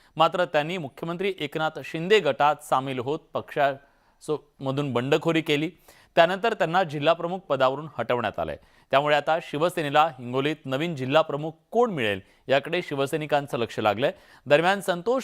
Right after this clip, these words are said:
बांगर यांना शिवसेना जिल्हा प्रमुख पदावरून हटवण्यात आलं असलं तरी उद्धव ठाकरेंचा आदेश मानायला मात्र संतोष बांगर यांनी नकार दिलाय. "मी शिवसेनेचा जिल्हा प्रमुख होतो, जिल्हा प्रमुख राहणार"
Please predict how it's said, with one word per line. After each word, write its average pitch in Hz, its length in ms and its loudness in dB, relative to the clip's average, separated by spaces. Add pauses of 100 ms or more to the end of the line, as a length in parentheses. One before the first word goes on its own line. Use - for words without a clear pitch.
बांगर 117 320 0
यांना 110 220 -2
शिवसेना 156 500 -2
जिल्हा 131 400 4
प्रमुख 143 340 -2 (260)
पदावरून 127 480 0 (140)
हटवण्यात 160 420 0
आलं 135 180 2
असलं 143 300 -2 (360)
तरी 175 200 0
उद्धव 170 260 0
ठाकरेंचा 175 680 -2
आदेश 139 480 -2
मानायला 131 420 0
मात्र 104 360 -4 (540)
संतोष 127 280 -2
बांगर 110 400 0 (360)
यांनी 147 200 0
नकार 156 360 2
दिलाय. 87 260 -8 (340)
"मी 185 100 0
शिवसेनेचा 208 600 2
जिल्हा 160 320 0
प्रमुख 190 320 -4
होतो, 151 460 -6 (180)
जिल्हा 147 280 4
प्रमुख 151 380 -4
राहणार" 120 440 2